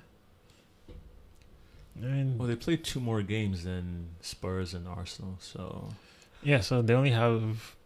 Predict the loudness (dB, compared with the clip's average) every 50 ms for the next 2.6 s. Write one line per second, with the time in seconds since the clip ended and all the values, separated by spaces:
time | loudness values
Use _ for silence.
0 | -20 -14 -10 -8 -6 -6 -4 -4 -4 -4 -4 -6 -2 0 0 0 0 -2 0 0
1 | 0 0 0 -4 -10 -10 -6 -2 -2 -2 -2 -4 -8 -8 -8 -8 -8 -12 -14 -20
2 | -20 -20 -20 -20 -20 -16 -14 -14 -12 -12 -12 -14